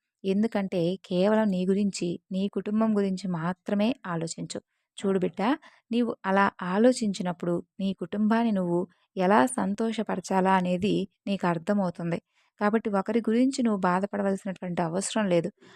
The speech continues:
అలాగే వారికేదో వస్తుంది, నాకు లేదని చెప్పి బాధపడవద్దు. ఒక విషయం చెబుతాను చూడు, ఇతరులకు ఎంత ప్రేమను పంచాలో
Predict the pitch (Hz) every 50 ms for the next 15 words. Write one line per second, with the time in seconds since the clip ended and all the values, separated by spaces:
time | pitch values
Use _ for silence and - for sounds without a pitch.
0 | - - 196 196 208 208 214 208 208 196 180 185 196 _ _ _ _ - 165 185
1 | 180 190 208 233 220 - 233 233 240 254 240 233 220 214 - - 220 214 208 208
2 | 208 208 190 180 175 190 185 208 196 208 220 226 226 214 - 208 196 - 190 185
3 | 185 180 180 175 - 180 175 175 175 165 190 - _ _ _ _ _ _ _ -
4 | 196 - 214 202 196 196 - 240 233 220 220 202 196 - 196 190 185 175 - 175
5 | 170 175 - _ _ _ _ - - 214 - - 277 277 277 269 262 240 202 190
6 | 185 185 202 226 240 - 240 - - 202 190 202 208 214 208 - 190 180 175 175
7 | - 185 180 170 170 170 170